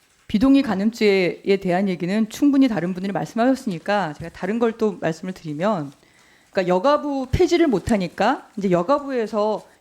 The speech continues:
여성 지우기를 본격적으로 나서고 계세요. 예를 들면 양성평등 기본계획 안에, 어, 공공부문의 여성 대표성을 제고하자고 일 차, 이 차에는 계속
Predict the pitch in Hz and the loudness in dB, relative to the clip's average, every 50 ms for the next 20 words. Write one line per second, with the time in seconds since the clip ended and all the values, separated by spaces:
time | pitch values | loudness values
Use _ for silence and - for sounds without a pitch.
0 | _ - 185 190 214 302 294 294 247 247 240 226 208 190 175 175 165 190 208 247 | _ 0 2 2 2 2 0 0 0 0 0 -2 -2 -2 -2 0 2 2 2 2
1 | 247 247 - 196 190 185 254 262 262 - - 208 190 190 185 190 185 175 160 - | 2 0 -4 -4 -2 -4 -4 -4 -2 0 0 0 0 0 0 0 0 0 -2 -6
2 | - _ _ _ - 160 170 - 208 202 208 - 170 160 165 190 170 147 143 160 | -10 _ _ _ -4 -4 -2 0 -2 -2 -2 -2 -4 -2 0 0 0 0 0 -2
3 | 220 269 - _ _ _ _ _ _ _ _ _ - 175 180 185 214 208 208 185 | -4 -8 -12 _ _ _ _ _ _ _ _ _ 0 0 2 2 0 0 -2 -4
4 | 175 180 180 175 170 156 147 - - _ _ _ 180 165 190 226 269 262 240 269 | -2 0 2 2 2 0 -2 -8 -16 _ _ _ -4 -4 -2 -2 -2 -2 0 -2
5 | 277 247 220 220 226 220 - - 180 180 190 196 190 175 175 165 165 160 156 151 | -4 -2 -2 -4 -6 -6 -6 -4 0 0 0 0 0 2 2 4 4 4 2 0
6 | - - 156 170 180 175 165 165 185 202 190 156 147 143 139 _ _ _ _ _ | -4 -6 -6 -4 -2 -2 0 0 0 0 0 -2 -4 -6 -8 _ _ _ _ _
7 | _ _ _ _ _ _ _ _ - 160 156 151 143 143 143 147 143 - - 208 | _ _ _ _ _ _ _ _ -6 -4 -4 -4 -4 -4 -6 -8 -4 -2 0 0
8 | 214 240 262 320 320 320 294 294 277 269 269 254 247 240 233 226 196 165 165 190 | 2 2 2 2 2 0 -2 0 0 0 2 2 2 2 2 2 2 2 2 2
9 | 269 269 269 262 262 262 - 247 240 - - 208 208 208 202 196 - - 185 160 | 2 2 2 0 0 0 0 -2 -2 -2 -2 -2 -2 0 -4 -4 -2 -2 -4 0
10 | - 208 208 208 202 - 190 180 180 180 180 175 - 208 208 220 - - - 262 | 2 2 0 0 0 -2 -4 -2 0 0 0 0 0 -2 -4 -4 -4 -2 0 0
11 | 247 220 165 156 - - - 190 180 170 170 180 180 - - 214 - 311 294 - | 0 0 -2 -6 -8 -4 0 0 0 0 -2 -4 -4 -2 -2 0 0 -2 -4 -4
12 | _ | _